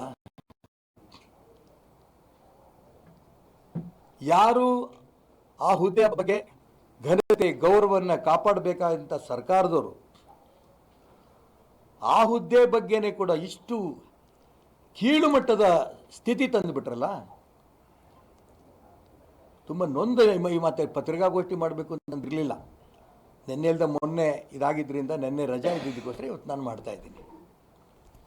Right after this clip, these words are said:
ಆಗಿದ್ದಾಯ್ತು. ಯಾರು ಕ್ಷಮಿಸ್ತಾರೆ, ಯಾರು ಕ್ಷಮಿಸಲ್ಲ ನನಗೆ ಗೊತ್ತಿಲ್ಲ. ಆದ್ರೆ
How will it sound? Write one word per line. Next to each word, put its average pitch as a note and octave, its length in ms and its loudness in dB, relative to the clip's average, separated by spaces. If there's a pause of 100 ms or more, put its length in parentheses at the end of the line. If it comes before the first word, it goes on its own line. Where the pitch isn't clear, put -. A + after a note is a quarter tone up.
(2500)
ಆಗಿದ್ದಾಯ್ತು. E3 760 2 (2000)
ಯಾರು C3+ 240 2
ಕ್ಷಮಿಸ್ತಾರೆ, D#3+ 580 -4
ಯಾರು D3+ 200 -2
ಕ್ಷಮಿಸಲ್ಲ D3+ 500 -6
ನನಗೆ A#2 240 -10
ಗೊತ್ತಿಲ್ಲ. B2 420 -10 (1400)
ಆದ್ರೆ C#3 560 -4